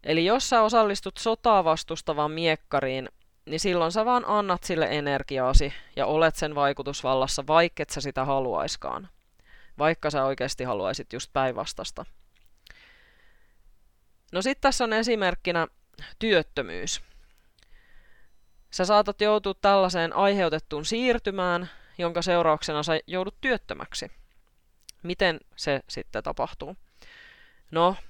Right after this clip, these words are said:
a-, ihan aluksi sä saatat vaikka kuulla, että teidän yhtiöllä ei mene kovin hyvin taloudellisesti. Tai sä saatat kuulla, että joku sun tuttu menetti just työpaikkansa.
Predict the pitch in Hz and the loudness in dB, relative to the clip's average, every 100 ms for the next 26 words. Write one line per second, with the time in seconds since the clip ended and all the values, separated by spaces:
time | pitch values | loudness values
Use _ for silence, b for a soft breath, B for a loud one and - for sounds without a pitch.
0 | B B B B - 139 165 185 233 190 | B B B B -4 -4 -2 2 6 6
1 | 196 190 - 170 175 196 - 175 - 165 | 6 4 0 0 0 0 0 -2 -2 -6
2 | 185 208 190 165 143 - 143 135 b b | -2 0 4 6 4 4 -2 -4 b b
3 | b b b b 170 180 160 151 185 - | b b b b 4 6 4 2 -2 -2
4 | 160 143 139 123 151 147 139 - 135 139 | 2 2 4 4 4 2 -2 -2 -2 -2
5 | 147 139 135 120 - 123 120 113 85 67 | -2 -2 -4 -6 -4 0 0 0 -2 -4
6 | - - - - b b b b _ - | -6 -6 -8 -14 b b b b _ -20
7 | _ _ _ _ - 160 160 156 143 147 | _ _ _ _ 6 8 8 6 0 2
8 | 147 - 165 165 160 147 139 - 147 - | 2 -2 -2 0 4 6 4 2 -2 -4
9 | B B B B 160 170 190 185 156 175 | B B B B -2 0 0 -4 -2 -4
10 | 170 - 147 143 127 131 - 110 131 - | -4 -4 -4 -2 -4 -4 -6 -8 -6 -4
11 | 117 95 85 - - - | -4 -2 -4 -4 -14 -12